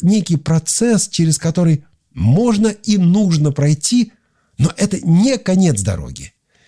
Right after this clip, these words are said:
Это лишь часть пути к возрождению. Завтра, читая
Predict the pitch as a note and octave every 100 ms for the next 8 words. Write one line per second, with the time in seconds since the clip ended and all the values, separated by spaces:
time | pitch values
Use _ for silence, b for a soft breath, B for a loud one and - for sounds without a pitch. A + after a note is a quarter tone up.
0 | b b F#3 - F3 - F3 E3+ - -
1 | _ - - F#3+ F3 - - - C#3+ -
2 | C#3 B2 - _ C3+ C#3+ C#3+ D#3 C#3 D3+
3 | G2+ - _ _ _ _ _ B B B
4 | B B B - A#2 F3+ F3+ - C3 A2+
5 | - C3+ D3+ D#3 C#3+ B2+